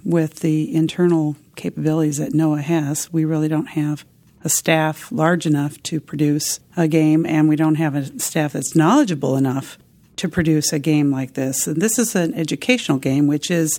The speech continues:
a serious game with a purpose, which is a little different than the typical shoot 'em up games that you find, um, commercially available.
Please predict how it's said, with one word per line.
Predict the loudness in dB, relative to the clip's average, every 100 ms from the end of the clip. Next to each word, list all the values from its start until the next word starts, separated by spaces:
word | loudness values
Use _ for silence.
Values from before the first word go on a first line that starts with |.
| _
a | 0
serious | 2 4 4 2
game | 2 4 4
with | 2
a |
purpose, | 0 0 0 -2 -2 -6 _
which | -4 0
is | 0
a | 2
little | 0 0
different | -2 0 0 0 -2
than | 0 2 2
the |
typical | 0 -6 -6 -2 -2 -2
shoot | 0 0
'em | 2
up | -2 0
games | 2 4 2 2 0 -2
that | -2
you | -4
find, | 0 0 2 0 -2
um, | -4 -6
commercially | -4 0 0 0 -2 -2
available. | -2 -2 -2 -4 -10